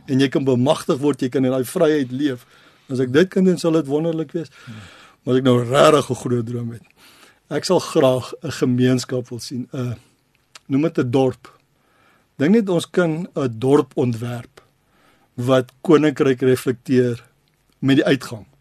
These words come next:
van die beginpunt af. Nee, jy begin nie met wat jy geërf het nie. Jy sê, "Hoe sou ek dit kan ontwerp dat as ek wil sê koninkryk lyk so, skool lyk so,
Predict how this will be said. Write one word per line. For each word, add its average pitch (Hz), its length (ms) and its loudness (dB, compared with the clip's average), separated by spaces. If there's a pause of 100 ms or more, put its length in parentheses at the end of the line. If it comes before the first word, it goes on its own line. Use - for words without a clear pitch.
(120)
van 175 160 2
die 170 100 4
beginpunt 123 640 -2
af. 123 180 -20
Nee, 202 320 4
jy 156 140 2
begin 214 320 2
nie 233 80 6
met 190 200 6
wat 135 180 0
jy 139 80 0
geërf 131 380 -4
het 110 200 -8
nie. 120 120 -10 (560)
Jy 139 100 -4
sê, 170 160 6
"Hoe 151 180 6
sou 285 200 2
ek 214 100 2
dit 254 180 -4
kan 175 200 4
ontwerp 123 480 -2 (180)
dat 139 240 -4
as 160 220 -12
ek 190 200 -4
wil 196 100 4
sê 170 320 0
koninkryk 160 580 0
lyk 123 240 -2
so, 117 300 -10 (380)
skool 202 440 2
lyk 151 200 0
so, 147 260 -4